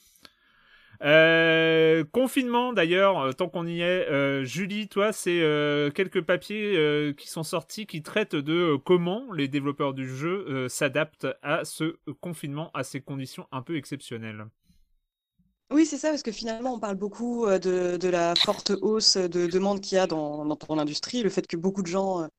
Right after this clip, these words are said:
Speaker 2: se, enfin, reposent sur le jeu vidéo pour s'occuper, ou certains qui même, euh, s'y mettent.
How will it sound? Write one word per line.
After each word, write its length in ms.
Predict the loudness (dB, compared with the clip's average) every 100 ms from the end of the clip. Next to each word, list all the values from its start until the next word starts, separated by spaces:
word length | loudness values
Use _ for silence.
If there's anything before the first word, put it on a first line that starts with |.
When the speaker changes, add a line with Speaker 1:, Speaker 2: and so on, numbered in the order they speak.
| _ _ _ _
Speaker 2:
se, 380 | 0 2 2 0
enfin, 200 | 0 -2
reposent 360 | 0 -2 0 0
sur 120 | 0
le 80 | 0
jeu 100 | -2
vidéo 240 | 0 0
pour 160 | 0 -4
s'occuper, 560 | -4 -6 4 6 6
ou 300 | 4 0 -6
certains 360 | -4 -4 -2 -4
qui 220 | -4 -2
même, 240 | 2 2
euh, 120 | 0 -2
s'y 200 | -2 0
mettent. 280 | 0 -2